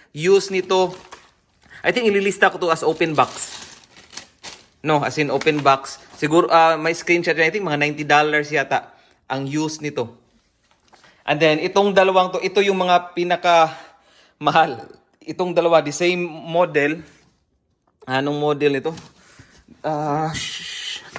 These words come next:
Ito. Itong model na to, the same yan, dalawa. Binuksan ko ng yung isa.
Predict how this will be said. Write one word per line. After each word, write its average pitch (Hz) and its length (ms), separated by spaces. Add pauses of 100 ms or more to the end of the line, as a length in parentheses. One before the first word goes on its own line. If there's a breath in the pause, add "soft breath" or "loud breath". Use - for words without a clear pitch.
(180)
Ito. 160 320 (720 loud breath)
Itong 175 280
model 170 360
na 165 120
to, 156 260 (760 soft breath)
the 139 160
same 190 320
yan, 180 160
dalawa. 156 560 (320 loud breath)
Binuksan 190 480
ko 196 60
ng 190 180
yung 180 160
isa. 175 280